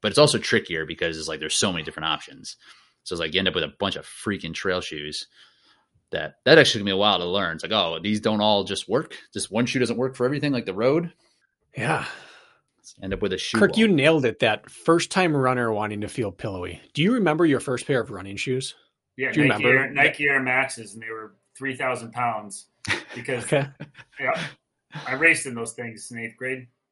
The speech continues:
Speaker 2: What was your first pair of running shoes, Rich?
Speaker 1: The first pair I remember really liking was, uh, the Pegasus, Nike Pegasus.
Speaker 3: Nah, squishy.
Speaker 1: Squishy.
Speaker 3: Back, back, back
Speaker 2: Back
Speaker 3: then,
Speaker 2: in the
Speaker 3: for sure.
Speaker 2: day.
Speaker 1: Back in the day, they were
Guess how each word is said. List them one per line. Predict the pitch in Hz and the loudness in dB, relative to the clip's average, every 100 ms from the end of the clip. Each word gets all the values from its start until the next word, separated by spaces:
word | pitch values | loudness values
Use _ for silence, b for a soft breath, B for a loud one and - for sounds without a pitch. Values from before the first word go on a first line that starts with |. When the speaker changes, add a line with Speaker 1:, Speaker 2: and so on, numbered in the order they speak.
| - | 0
Speaker 2:
What | 143 156 | 2 4
was | 135 | 4
your | 143 | 4
first | 139 139 - | 4 0 2
pair | 135 | 2
of | 110 | 2
running | 101 101 | 0 -4
shoes, | 90 101 | -8 -8
Rich? | 113 - - - _ _ _ _ | -8 -10 -10 -18 _ _ _ _
Speaker 1:
The | - | -2
first | 131 220 220 | 6 6 8
pair | 214 | 6
I | |
remember | 160 143 | 8 6
really | 127 131 104 | 6 6 4
liking | 98 120 131 175 196 196 B B 117 | 2 0 0 -4 -2 -4 B B -2
was, | 117 107 | 0 0
uh, | 104 98 95 90 76 101 B B - _ - | 0 -2 -2 -4 -6 -10 B B -20 _ -8
the | 107 | -6
Pegasus, | 110 95 85 82 - - | -2 -2 -2 -6 -8 -4
Nike | 104 101 | -4 -2
Pegasus. | 92 85 82 - - _ _ _ _ _ _ | -2 -4 -4 -12 -14 _ _ _ _ _ _
Speaker 3:
Nah, | 117 131 143 151 | -10 0 2 2
squishy. | 147 151 185 180 151 147 _ _ _ _ - | 0 2 2 2 -2 -2 _ _ _ _ -4
Speaker 1:
Squishy. | 139 131 110 - _ _ | 4 6 4 -4 _ _
Speaker 3:
Back, | 135 143 | 0 0
back, | 143 - - | 2 2 4
back | 151 160 | 6 8
Speaker 2:
Back | 147 170 | 8 6
Speaker 3:
then, | 208 | 6
Speaker 2:
in | |
the | 170 | 2
Speaker 3:
for | 139 | 4
sure. | 147 120 | 4 4
Speaker 2:
day. | 90 - _ | 0 -12 _
Speaker 1:
Back | 120 127 | 2 4
in | 123 | 4
the | 110 | 2
day, | 113 | 4
they | 104 | 4
were | 101 101 | 0 -4